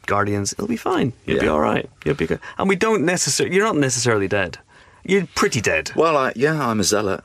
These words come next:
Speaker 2: I could <laughs> use some dark magic to come
Speaker 1: You
Speaker 2: back.
Speaker 1: got some magic. It'd be,
Speaker 2: Yeah.
Speaker 1: be fun. You fight Benedict Cumberbatch in that great, uh, topsy-turvy action sequence in the Sanctum Sanctorum.
Speaker 2: Mm.
Speaker 1: That's a really fun sequence. Is that, was that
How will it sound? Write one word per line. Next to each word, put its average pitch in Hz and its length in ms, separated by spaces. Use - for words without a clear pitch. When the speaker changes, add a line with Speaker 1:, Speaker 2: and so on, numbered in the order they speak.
Speaker 2:
I 92 140
could 85 200
<laughs> - 540
use 98 200
some 87 140
dark 87 260
magic 87 320
to - 80
come 80 160
Speaker 1:
You 69 40
Speaker 2:
back. 98 140
Speaker 1:
got 147 140
some 104 140
magic. 101 340
It'd 120 120
be, 123 180
Speaker 2:
Yeah. 120 180
Speaker 1:
be 127 100
fun. 139 260
You 139 120
fight 165 400
Benedict 107 320
Cumberbatch 92 460
in 107 200
that 98 280
great, 101 560
uh, 98 480
topsy-turvy 101 800
action 101 300
sequence - 540
in 95 200
the 92 160
Sanctum 95 500
Sanctorum. 90 640
Speaker 2:
Mm. 73 280
Speaker 1:
That's 127 220
a 117 40
really 92 280
fun 92 320
sequence. - 440
Is 107 80
that, 120 160
was 117 140
that 120 120